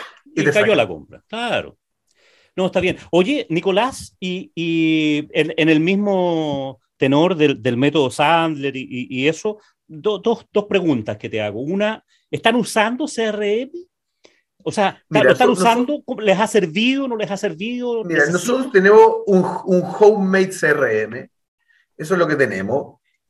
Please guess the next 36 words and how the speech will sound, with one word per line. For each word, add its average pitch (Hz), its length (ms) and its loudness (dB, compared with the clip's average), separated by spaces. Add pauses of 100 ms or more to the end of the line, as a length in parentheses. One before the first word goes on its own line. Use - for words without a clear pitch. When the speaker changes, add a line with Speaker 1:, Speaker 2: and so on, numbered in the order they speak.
(120)
Speaker 1:
Y 147 440 -4 (800)
a 165 100 6
lo 165 140 4
largo 226 220 4
de - 80 0
los - 40 -4
años 214 460 2
yo 196 120 4
le 208 80 6
he 202 40 2
dado 214 240 6
mucha 180 480 0
vuelta 143 580 0
a, 139 220 0 (100)
al, 131 360 -2
a 127 180 -2
ser, 165 460 0 (760)
eh, 123 380 2
estricto 190 600 -2
con 160 120 0
el 143 120 -4
tema 175 180 2
del 156 80 0
C 151 200 -2
R 156 100 0
M, 165 140 -4
del 151 200 0
escribir 160 960 -2 (320)
o - 80 2
el 139 100 6
registrar 170 920 2
lo 156 160 -2
que 151 100 -6
yo 156 100 -4
estoy 156 300 0
haciendo, 180 800 2